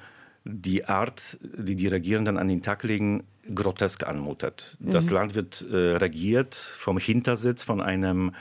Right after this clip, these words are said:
Speaker 1: gealterten Parteivorsitzenden, der, äh, praktisch alle Entscheidungen,
Speaker 2: Mhm.
Speaker 1: äh, trifft, äh, in der Hand halt. Und das scheint, ähm, den Polen, die in den traditionellen Demokratien
Speaker 2: Mhm.
Speaker 1: leben,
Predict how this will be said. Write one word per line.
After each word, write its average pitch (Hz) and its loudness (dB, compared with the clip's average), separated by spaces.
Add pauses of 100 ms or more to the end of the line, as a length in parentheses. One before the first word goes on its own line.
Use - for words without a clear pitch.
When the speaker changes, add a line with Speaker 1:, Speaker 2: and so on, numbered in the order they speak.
(360)
Speaker 1:
gealterten 98 0
Parteivorsitzenden, 107 0
der, 98 2 (720)
äh, 87 4
praktisch - -2
alle 98 2
Entscheidungen, 113 2
Speaker 2:
Mhm. 110 -4 (240)
Speaker 1:
äh, - -4
trifft, - 0
äh, 104 4
in 107 2
der 95 4
Hand 101 -2
halt. 104 0
Und 92 -2
das - -2
scheint, 98 0
ähm, 98 2 (400)
den 92 0
Polen, 107 2
die 104 2
in 98 4
den 95 4 (180)
traditionellen 101 2
Demokratien 95 2
Speaker 2:
Mhm. 92 4
Speaker 1:
leben, 92 2